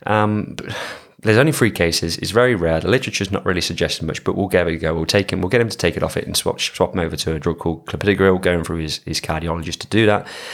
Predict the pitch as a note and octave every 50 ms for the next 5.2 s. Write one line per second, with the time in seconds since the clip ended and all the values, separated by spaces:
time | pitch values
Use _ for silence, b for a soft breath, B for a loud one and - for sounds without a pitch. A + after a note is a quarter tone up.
0 | B B B B F#2+ F#2+ - A2 G#2+ A2+ A#2+ A2 A#2+ A2 - - - F2+ - -
1 | - F#2+ F2 - F#2 F2 D#2 - - - - F#2 F2 D#2+ D#2+ - - - D#2 D2+
2 | D2 C#2+ - - - D#2 - - E2 - F2+ G#2+ F#2 - G2 F2+ F2 - - D#2+
3 | - - D#2+ D#2 D#2 E2 - E2+ E2 E2+ E2 D2+ - - E2+ F#2 G2 G2 F#2+ E2
4 | - E2 - - D#2+ - - E2 D#2 D#2+ - - - - F#2 F#2+ G#2 G#2 F2 E2+
5 | E2 E2 D#2+